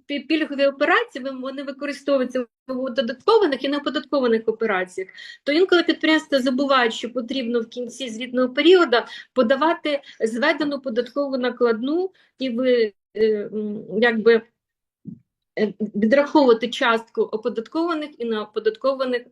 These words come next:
операцій. Е, крім того,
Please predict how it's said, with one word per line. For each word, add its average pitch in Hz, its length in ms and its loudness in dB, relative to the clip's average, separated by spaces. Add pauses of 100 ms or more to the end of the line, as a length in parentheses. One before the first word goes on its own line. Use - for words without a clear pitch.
операцій. 185 800 -4 (880)
Е, 233 260 6
крім 415 380 6
того, 294 800 2